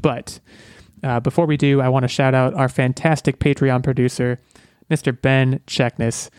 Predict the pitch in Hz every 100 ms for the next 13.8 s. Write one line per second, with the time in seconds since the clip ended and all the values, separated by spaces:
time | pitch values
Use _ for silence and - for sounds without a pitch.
0 | - - - - 123 120 131 151 156 156
1 | 151 156 147 - 135 131 135 127 117 143
2 | 123 131 131 123 - 131 120 131 123 -
3 | 117 120 131 120 - 156 143 127 _ _
4 | _ _ _ - 123 113 123 135 - -
5 | 151 139 - 139 135 131 135 139 127 127
6 | - - 151 151 - 127 127 120 127 147
7 | 151 - 127 120 - 123 - 123 135 143
8 | 135 120 120 113 101 - 127 120 117 _
9 | _ _ _ - 175 208 127 117 123 131
10 | 135 - 139 - 165 139 120 120 123 123
11 | - 135 131 127 127 131 - - 143 180
12 | 196 - - 185 - - - 170 170 -
13 | 147 147 151 131 117 117 107 107